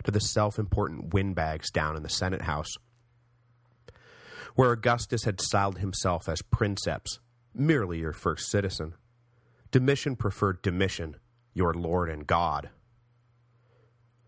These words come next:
One could argue that the unsentimental administration set up by Domitian was more efficient than the touchy-feely charade of Augustus, but what one cannot argue is that when Augustus died, they made him a god,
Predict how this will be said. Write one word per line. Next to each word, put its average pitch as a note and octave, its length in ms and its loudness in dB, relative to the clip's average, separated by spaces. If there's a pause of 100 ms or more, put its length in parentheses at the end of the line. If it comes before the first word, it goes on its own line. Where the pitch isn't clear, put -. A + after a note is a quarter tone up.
(320)
One F#3 140 6
could E3+ 180 2
argue A2+ 460 2
that G2 140 -4
the G#2+ 140 -2
unsentimental G2 880 0
administration F2+ 760 -2
set F2+ 240 0
up F2 100 -4
by F2 160 0
Domitian F2 560 -4 (320)
was A#2+ 160 4
more B2+ 320 2
efficient F#2 460 -4 (220)
than A2+ 100 2
the A2 80 2
touchy-feely G2+ 720 0
charade E2 480 -2
of D#2 80 -6
Augustus, E2 680 -2 (720)
but A#2 80 4
what C3+ 200 0
one D3 200 2
cannot A#2+ 460 0
argue E2 400 -4 (260)
is G#2 140 2
that A#2 120 2
when G2+ 120 -2
Augustus G2 580 0
died, D#2 320 0 (300)
they G2 100 2
made A2+ 240 2
him A#2 140 -2
a F#2+ 80 -2
god, E2+ 480 0